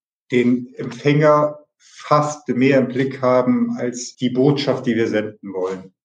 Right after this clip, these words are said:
Wir müssen einfach heutzutage davon ausgehen, dass vieles auch einfach nur nebenbei gesehen wird, auf dem Smartphone oder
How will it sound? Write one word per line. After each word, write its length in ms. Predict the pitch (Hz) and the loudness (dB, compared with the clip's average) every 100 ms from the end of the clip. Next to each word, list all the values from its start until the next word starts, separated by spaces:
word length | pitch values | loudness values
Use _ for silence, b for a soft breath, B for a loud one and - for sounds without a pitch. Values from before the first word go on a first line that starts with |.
| _ _ - | _ _ -4
Wir 140 | 127 | 0
müssen 300 | 131 143 151 | 2 0 2
einfach 280 | 131 131 123 | 2 2 0
heutzutage 640 | 131 131 120 120 120 123 | 0 0 -2 0 0 0
davon 280 | 120 117 120 | -2 -4 -4
ausgehen, 420 | 110 131 - 120 | -4 -6 -4 -4
dass 260 | 117 117 - | -2 -6 -12
vieles 520 | - 143 143 143 - | -12 -6 -2 0 0
auch 180 | - - | -4 -10
einfach 320 | 117 - 120 | -10 -10 -4
nur 100 | 127 | -2
nebenbei 480 | 117 113 - 110 147 | -2 -2 -4 -2 0
gesehen 520 | 147 151 135 139 143 | 2 2 2 2 2
wird, 280 | 139 139 - b b b b _ _ | 2 -4 -6 b b b b _ _
auf 140 | - | -12
dem 80 | 117 | -10
Smartphone 840 | - 110 117 139 - 131 120 120 117 | -2 2 2 2 2 4 6 4 2
oder 420 | 120 113 110 101 | -2 -2 -2 -6